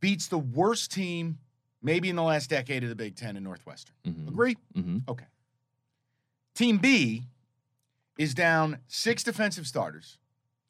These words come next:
Speaker 1: They've gone on the road to Washington as a Big Ten team. Nobody wins out west.
Speaker 2: Mm-mm.
Speaker 1: Get embarrassed by Minnesota. I, I,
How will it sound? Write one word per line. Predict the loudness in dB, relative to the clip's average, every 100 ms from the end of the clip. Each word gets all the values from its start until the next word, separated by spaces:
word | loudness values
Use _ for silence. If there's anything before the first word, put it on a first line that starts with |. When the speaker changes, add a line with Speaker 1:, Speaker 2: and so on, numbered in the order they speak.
| _ _ 0
Speaker 1:
They've | 0
gone | 4 4 2 2
on | 6 6
the | 6
road | 6 6
to | 4
Washington | 6 6 4 2 -2 -2 -4 -6
as | -8
a | -2
Big | -2
Ten | 0 -2
team. | -2 -8 0
Nobody | 2 4 2
wins | 0 -4
out | -6 -10
west. | -14 -18 -20
Speaker 2:
Mm-mm. | -20 -20 -20 -20 _ _ _ _ _ 2
Speaker 1:
Get | 4 4 _
embarrassed | -2 0 2 6 8 8 4 4
by | 2
Minnesota. | 4 0 0 -2 -2
I, | -6 -6 -4
I, | -4